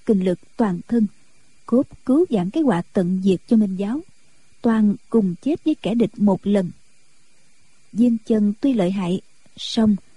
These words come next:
Thanh Dực Bức Dương là một trong tứ đại hộ giáo Pháp Dương,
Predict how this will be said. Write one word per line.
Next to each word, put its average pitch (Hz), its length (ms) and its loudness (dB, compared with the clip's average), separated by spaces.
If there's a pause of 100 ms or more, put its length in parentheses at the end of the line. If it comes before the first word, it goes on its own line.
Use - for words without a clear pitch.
(220)
Thanh 277 180 4
Dực 208 160 0
Bức 320 160 0
Dương 214 400 2 (220)
là 226 120 0
một 196 240 -2
trong 226 260 0
tứ 311 180 0
đại 185 160 -2
hộ 185 220 0
giáo 208 260 -2
Pháp 370 300 -4
Dương, 233 200 4